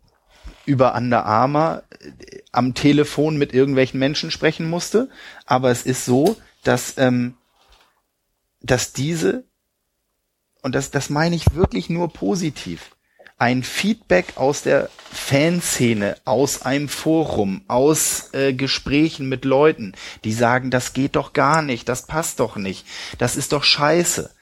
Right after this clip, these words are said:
hilft doch uns insgesamt als Verein auch immer ein besser zu werden. Wir denken nicht in den Kategorien Gewinn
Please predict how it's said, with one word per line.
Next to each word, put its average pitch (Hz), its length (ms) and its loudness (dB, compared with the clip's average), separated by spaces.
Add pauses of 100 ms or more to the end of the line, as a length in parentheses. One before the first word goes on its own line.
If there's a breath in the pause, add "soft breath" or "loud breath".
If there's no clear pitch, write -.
(280 soft breath)
hilft 190 420 2
doch 160 240 0
uns - 640 -2 (100)
insgesamt 170 640 0
als 151 240 2
Verein 139 480 -2
auch 131 200 -4
immer 180 260 2
ein 160 160 0
besser 151 340 2
zu 87 220 -8
werden. 78 360 -12 (480 soft breath)
Wir 147 200 2
denken 185 560 2
nicht 156 220 -4
in 139 140 -2
den 123 140 0
Kategorien 113 880 -2 (300 loud breath)
Gewinn 139 720 2